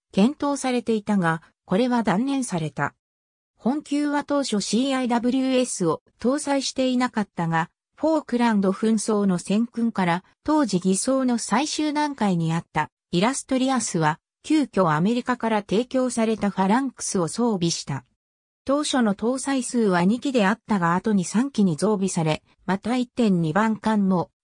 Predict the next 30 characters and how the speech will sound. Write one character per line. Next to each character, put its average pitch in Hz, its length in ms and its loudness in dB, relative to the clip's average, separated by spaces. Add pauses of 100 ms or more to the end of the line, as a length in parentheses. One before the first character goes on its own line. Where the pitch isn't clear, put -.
(100)
同 262 200 4
様 294 240 0
の 285 160 0
要 262 240 2
領 254 240 0
で 196 120 0
搭 202 240 0
載 233 220 -2
し - 100 -8
た 214 160 -2
後、 156 280 -4 (240)
よ 202 140 2
り 262 120 0
大 247 220 0
口 294 300 -2
径 185 240 0
の 160 120 -2
ゴ 151 220 0
ー 269 40 0
ル - 100 -4
キ 277 180 -6
ー 254 80 -8
パ 202 140 0
ー 185 80 2
に 156 160 -2
換 160 220 -2
装 208 260 -4
さ 180 160 -4
れ 165 100 -4
た。 151 240 -4